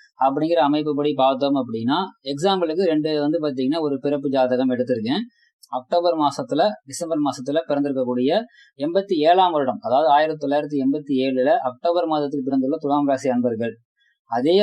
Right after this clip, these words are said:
வருடத்துல பிறந்திருக்கக்கூடிய டிசம்பர் மாதத்தில் பிறந்திருக்கக்கூடிய துலாம் ராசி அன்பர்கள், நீங்கள் என்ன நட்சத்திரமாக வேணா இருக்கலாம், என்ன லக்னமாக வேணா இருக்கலாம், அல்லது வந்து பாத்தீங்கன்னா என்ன தசாபுத்தி வேணா நடப்புல இருக்கலாம். But கண்டிப்பாக இந்த இரண்டாயிரத்தி இருபத்தி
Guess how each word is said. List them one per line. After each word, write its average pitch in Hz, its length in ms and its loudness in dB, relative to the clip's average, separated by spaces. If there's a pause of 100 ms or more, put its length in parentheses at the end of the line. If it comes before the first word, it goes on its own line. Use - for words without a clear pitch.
வருடத்துல 170 400 2
பிறந்திருக்கக்கூடிய 147 540 0 (100)
டிசம்பர் 202 400 0
மாதத்தில் 160 320 0
பிறந்திருக்கக்கூடிய 143 540 0
துலாம் 147 300 0
ராசி 131 240 -2
அன்பர்கள், 117 400 -2 (200)
நீங்கள் 123 280 -2
என்ன 170 280 0
நட்சத்திரமாக 147 640 0
வேணா 131 240 2
இருக்கலாம், 120 340 -2 (400)
என்ன 359 380 2
லக்னமாக 147 600 2
வேணா 135 220 4
இருக்கலாம், 113 380 -2 (340)
அல்லது 127 220 0
வந்து 151 140 0
பாத்தீங்கன்னா 147 300 0
என்ன 190 280 0
தசாபுத்தி 156 500 2
வேணா 160 240 0
நடப்புல 131 380 0
இருக்கலாம். 117 340 -2 (420)
But 139 160 -2 (140)
கண்டிப்பாக 170 640 4 (240)
இந்த 156 140 0 (120)
இரண்டாயிரத்தி 175 600 2
இருபத்தி 165 360 -2